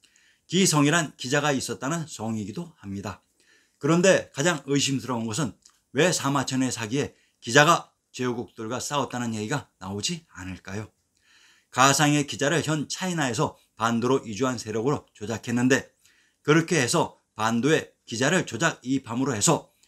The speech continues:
반도의 코리안들을 현 차이나에서 얼마든지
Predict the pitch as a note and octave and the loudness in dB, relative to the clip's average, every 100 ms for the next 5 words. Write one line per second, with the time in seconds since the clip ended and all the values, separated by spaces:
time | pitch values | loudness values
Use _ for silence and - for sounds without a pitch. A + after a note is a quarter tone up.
0 | _ _ G2+ A2 A2 A2+ G#2 D#3+ D#3+ B2+ | _ _ -6 -4 0 -2 -2 -2 0 2
1 | C3+ C3 - _ - F#3 F3+ _ _ - | 2 0 -2 _ 2 2 0 _ _ -12
2 | E3 D#3+ D3 C3 A#2+ D3+ - F#2 A2 G#2+ | -6 -4 -2 -2 0 -2 -4 -8 -4 -2
3 | A#2+ D#3+ F#3+ - | 4 6 6 4